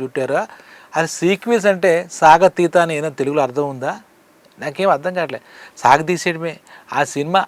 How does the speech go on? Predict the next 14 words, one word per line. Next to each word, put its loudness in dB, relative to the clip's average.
అబ్రప్ట్‌గా 4
అక్కడ 0
ఎండ్ 0
అవుతుంది. 0
అక్కడ 2
వాళ్ళు -2
ఆ 2
మేధావులంతా 6
కలిసి -2
చేసి -4
ఐదారేళ్ళు 2
చెక్కిన -2
శిల్పం -2
బాహుబలి. 2